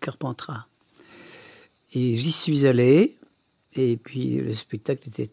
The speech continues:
très beau, très chouette. Et après, je me suis fait des amis, euh, parmi les gens qui étaient là. Ils m'ont dit, « Viens avec nous, viens avec nous, euh, on va boire un coup, on va boire un canon.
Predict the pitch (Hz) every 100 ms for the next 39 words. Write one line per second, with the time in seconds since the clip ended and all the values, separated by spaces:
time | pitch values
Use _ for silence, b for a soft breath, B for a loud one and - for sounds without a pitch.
0 | _ - 131 127 151 - - 127 - -
1 | - _ _ B B B B _ _ 135
2 | 131 127 127 123 - - _ - 107 -
3 | 175 190 175 214 - _ _ _ _ _
4 | 139 131 - - - 143 131 127 135 123
5 | 127 147 139 123 123 117 123 120 120 131
6 | 139 131 - 117 127 165 139 123 120 151
7 | 165 147 135 131 120 _ 165 175 190 175
8 | B B B B _ - 117 110 123 147
9 | 175 156 131 123 190 127 131 127 120 131
10 | - 160 190 185 - 139 143 135 131 143
11 | 131 170 226